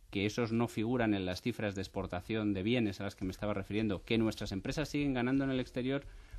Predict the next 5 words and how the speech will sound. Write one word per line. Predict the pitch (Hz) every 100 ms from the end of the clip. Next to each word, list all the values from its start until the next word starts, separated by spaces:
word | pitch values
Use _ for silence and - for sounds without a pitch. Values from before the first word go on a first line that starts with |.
| - -
se | - 107
van | 113 147
a | 156
convertir | 135 113 104 104 - 156 160 - - - - - -
en | 139 151 170